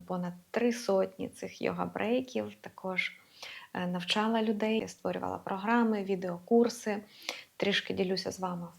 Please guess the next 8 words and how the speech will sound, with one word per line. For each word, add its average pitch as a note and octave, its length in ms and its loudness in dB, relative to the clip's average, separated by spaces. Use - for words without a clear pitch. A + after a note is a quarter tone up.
фото F3+ 360 -2
з - 60 -20
цього A3 280 2
періоду. A3 560 0
І, D#4+ 380 4
е, A3+ 40 -4
наступний G#3+ 1000 6
мій G#3+ 560 0